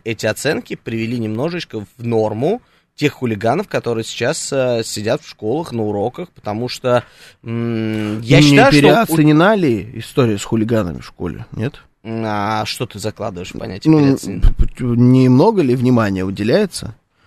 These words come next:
Speaker 2: очень незначительной проблеме?
Speaker 1: Это значительная проблема, поверь
Speaker 2: Серьёзно?
Speaker 1: мне, это очень значительная проблема. Он щас ведёт себя так,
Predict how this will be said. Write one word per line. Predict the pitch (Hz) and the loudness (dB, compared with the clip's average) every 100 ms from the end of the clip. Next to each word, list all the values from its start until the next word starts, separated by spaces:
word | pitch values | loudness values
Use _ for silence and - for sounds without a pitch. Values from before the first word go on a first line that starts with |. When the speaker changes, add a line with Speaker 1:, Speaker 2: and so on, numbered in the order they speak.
| _ - | _ 0
Speaker 2:
очень | 151 180 - 202 | 2 2 2 4
незначительной | 180 143 127 131 143 143 | 6 4 0 -2 0 2
проблеме? | 147 160 117 98 73 | 2 0 0 -4 -6
Speaker 1:
Это | 117 - 120 | -6 -6 -6
значительная | 110 113 - 95 - - | -4 -4 -4 -10 -10 -16
проблема, | - - 62 - | -14 -16 -14 -4
поверь | 123 123 107 | 0 2 4
Speaker 2:
Серьёзно? | 104 - | 2 0
Speaker 1:
мне, | - | -4
это | 113 | 0
очень | 123 147 156 | 0 0 -2
значительная | 113 101 110 113 107 | -4 -6 -8 -8 -6
проблема. | 113 110 104 98 | -4 -4 -4 -4
Он | 120 | -4
щас | 120 131 - | -2 -2 -2
ведёт | 135 135 131 | -6 -2 -2
себя | - 120 117 | -2 -2 -2
так, | 120 113 - | 0 0 -2